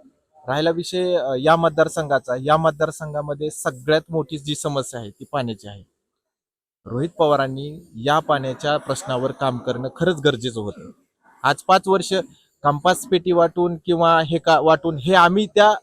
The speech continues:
जाहीरनाम्यात त्यांच्या नव्हतं ना, actually त्या जाहीरनाम्यामध्ये त्यांची ही कंपास पेटी आणि नव्हतं. जर त्या जाहीरनाम्यामध्ये कंपास पेटी असतं तर आम्ही आजही अप्रिशिएट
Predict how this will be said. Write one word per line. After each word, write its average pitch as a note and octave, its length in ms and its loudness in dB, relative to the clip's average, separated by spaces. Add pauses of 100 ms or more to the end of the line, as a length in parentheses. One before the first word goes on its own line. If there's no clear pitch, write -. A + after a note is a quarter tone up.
(160)
जाहीरनाम्यात G#3+ 480 4
त्यांच्या A3+ 300 4
नव्हतं A#3 300 2
ना, C#4 80 -4 (840)
actually G3+ 400 -4
त्या A3 100 8
जाहीरनाम्यामध्ये G3+ 800 2
त्यांची G#3 360 -4
ही G3 80 -2
कंपास G#3 460 -2
पेटी G#3 260 -4
आणि A3 120 2
नव्हतं. G3+ 300 4 (380)
जर F3 100 4
त्या G3+ 240 6
जाहीरनाम्यामध्ये G#3 720 4
कंपास F#3+ 380 2
पेटी D3+ 200 0
असतं C3+ 260 0
तर A3+ 100 0
आम्ही A3 200 4
आजही G3+ 480 4
अप्रिशिएट A3 460 2